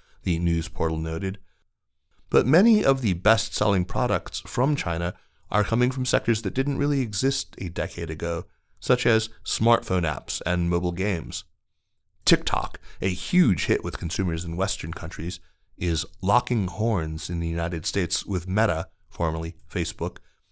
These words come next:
to emerge as the most popular social media app for young people, for instance. Other smaller but fast-growing e-commerce firms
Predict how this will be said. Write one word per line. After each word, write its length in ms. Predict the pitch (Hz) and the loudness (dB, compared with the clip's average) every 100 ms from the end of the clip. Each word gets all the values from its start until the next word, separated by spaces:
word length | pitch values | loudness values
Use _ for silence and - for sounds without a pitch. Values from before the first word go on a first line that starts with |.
| _ | _
to 100 | - | 0
emerge 480 | 156 147 160 151 - | 2 6 6 4 2
as 220 | 110 104 | 0 2
the 100 | 98 | 2
most 300 | 92 87 - | 2 0 -2
popular 400 | - 95 95 92 | -2 0 2 0
social 340 | 87 92 - 92 | 0 -2 -2 -2
media 320 | 90 90 87 | 0 0 -2
app 240 | 82 80 | -2 -4
for 120 | - 85 | -6 -4
young 260 | 90 104 | -2 -2
people, 400 | - 80 - - - _ _ | -4 -6 -8 -10 -14 _ _
for 160 | 80 | -8
instance. 560 | 78 73 - 78 - - _ _ _ _ _ _ _ _ _ _ _ - | -8 -8 -10 -10 -10 -10 _ _ _ _ _ _ _ _ _ _ _ 4
Other 300 | 101 90 78 | 6 6 2
smaller 440 | - 101 98 90 | 2 4 6 6
but 220 | 87 - | 4 -2
fast-growing 600 | - 95 92 - 95 92 85 | 0 0 0 0 2 2 2
e-commerce 520 | 92 - 95 110 92 | -2 -2 0 0 -2
firms 380 | 82 82 85 | -4 -4 -4